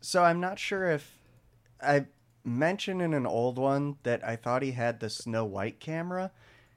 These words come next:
He does not. Uh, and I don't know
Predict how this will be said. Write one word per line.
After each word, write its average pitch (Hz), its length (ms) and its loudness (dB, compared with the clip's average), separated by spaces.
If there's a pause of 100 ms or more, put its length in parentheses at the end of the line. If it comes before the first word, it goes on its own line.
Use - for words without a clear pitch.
(100)
He 123 200 -6
does 107 340 -6
not. 113 500 -4 (600)
Uh, 101 440 -2 (840)
and 123 380 0 (180)
I 123 160 2
don't 139 360 0
know 147 460 0